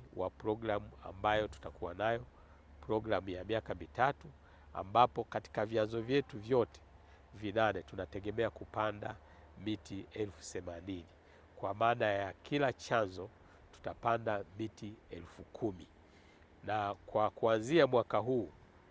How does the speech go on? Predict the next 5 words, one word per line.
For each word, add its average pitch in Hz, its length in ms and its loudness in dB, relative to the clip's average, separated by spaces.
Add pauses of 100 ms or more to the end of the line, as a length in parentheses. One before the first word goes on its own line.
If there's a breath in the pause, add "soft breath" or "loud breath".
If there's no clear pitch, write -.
(120)
mwaka 104 260 -2
huu 143 380 2 (240)
tumepanga 131 800 4
kupanda 110 580 0
miti 107 420 -6